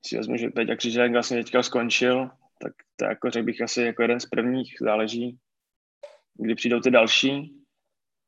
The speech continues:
A nevím, zřejmě asi jako Paci viděl, že ty kluci, co tam teďka momentálně jsou v té třetí léně, tak asi už jako nemají nějakou tu kvalitu, aby jako převzali tu ve-, eh,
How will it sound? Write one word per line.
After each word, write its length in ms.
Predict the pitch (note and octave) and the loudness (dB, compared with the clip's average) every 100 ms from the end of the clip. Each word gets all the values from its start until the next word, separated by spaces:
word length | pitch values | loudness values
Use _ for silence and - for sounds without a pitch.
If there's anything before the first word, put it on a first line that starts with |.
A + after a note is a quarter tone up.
| _ _ - | _ _ 2
A 320 | B2+ B2+ B2 B2 B2 B2 B2 - - - - | 6 8 8 6 4 0 -4 -14 -20 -20 -2
nevím, 260 | C3+ F3 D3 | 0 2 2
zřejmě 300 | A#2+ B2+ B2 | 2 4 2
asi 220 | - C3 | 2 2
jako 200 | B2+ B2+ | 2 2
Paci 300 | - - C3+ | 0 2 2
viděl, 380 | B2+ B2+ C3 C3 - - _ B2 | 6 6 4 0 -12 -20 _ -6
že 140 | B2 | -6
ty 180 | A#2+ A#2+ | -4 -2
kluci, 280 | C3 B2 B2+ | -2 -2 -2
co 100 | C3 | 0
tam 160 | C3 | 0
teďka 260 | B2 - B2+ | -2 0 0
momentálně 420 | B2+ A#2+ B2 B2+ | 2 2 0 0
jsou 200 | - C3 | -2 -4
v 40 | |
té 140 | - B2 | -2 -2
třetí 300 | B2 A#2+ C3 | -2 0 0
léně, 360 | A#2+ B2 B2+ B2+ _ _ _ _ _ _ _ _ _ _ _ | 0 -2 -4 -8 _ _ _ _ _ _ _ _ _ _ _
tak 180 | A2+ - | -4 -4
asi 300 | - C3 B2 | -2 0 0
už 180 | A#2+ A2 A#2+ | -2 -6 -10
jako 220 | A#2 B2+ | -4 0
nemají 520 | B2 B2+ B2+ B2+ B2 - - _ | 2 2 0 -2 -8 -14 -20 _
nějakou 320 | B2 A2+ B2 | -6 -2 -2
tu 120 | B2+ B2 | -2 0
kvalitu, 360 | A#2+ A#2+ A#2+ | 2 2 2
aby 140 | A#2+ B2 | 2 0
jako 180 | A#2 | -2
převzali 400 | B2 A#2 A2+ A#2+ | -2 -2 0 -2
tu 140 | A#2+ B2+ | 0 0
ve-, 120 | B2 | 0
eh, 680 | - _ B2 A#2+ A#2+ A#2+ | -2 _ -10 -10 -12 -14